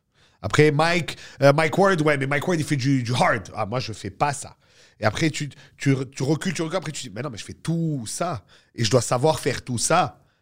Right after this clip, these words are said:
Et après, dans tout ça, je dois trouver mon style. <laughs> Et moi, ce que j'ai envie de dire. Et moi, ce que, donc, le, le, moi, ce qui m'a excité, c'est de comprendre que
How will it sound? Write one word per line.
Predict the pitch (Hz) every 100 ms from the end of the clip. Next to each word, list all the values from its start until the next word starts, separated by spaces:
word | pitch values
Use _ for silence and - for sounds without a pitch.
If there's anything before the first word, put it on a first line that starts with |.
| _ -
Et | 156
après, | 147 208 170
dans | 196
tout | 226 220
ça, | - 226
je | 196
dois | 170
trouver | - 160 160
mon | 170 202
style. | - 160 127 104 _ -
<laughs> | 214 233 - - -
Et | 151
moi, | 151 214
ce | -
que | 208
j'ai | 180
envie | 185 175 175
de |
dire. | 151 160 123 110
Et |
moi, | 156 196
ce | -
que, | 175 - - -
donc, | 143 143 - _ -
le, | 131 120
le, | 135
moi, | 135 165
ce | -
qui | 156
m'a | 139
excité, | - - 131 180 190
c'est | -
de | 123
comprendre | 117 127 120 160 160 -
que | 123 131